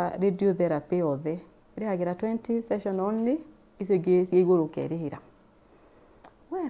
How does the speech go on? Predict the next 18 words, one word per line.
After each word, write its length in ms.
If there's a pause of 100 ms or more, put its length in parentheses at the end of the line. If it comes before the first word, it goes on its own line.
barũthi, 500
rĩu 140
niĩ 180
ngĩambia 320
gũthigina 500
karĩa 240
gaceke. 480 (180)
Rĩu 80
ngĩrigwo 300
mwana 200
nĩ 80
aheirwo 280
discharge. 600
Na 80
ũmenye, 220 (240)
ekũrutwo 440
harĩa 280
system, 460